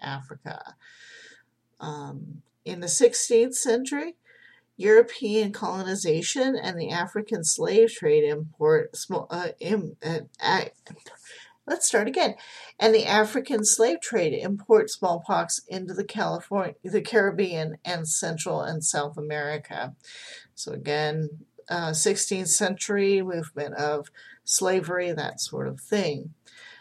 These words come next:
Seventeenth century, European colonization imports smallpox to North America.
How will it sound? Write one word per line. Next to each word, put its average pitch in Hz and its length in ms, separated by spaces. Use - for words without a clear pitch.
Seventeenth 226 720
century, - 800
European 208 720
colonization 180 960
imports 180 560
smallpox 196 800
to - 120
North 151 300
America. - 560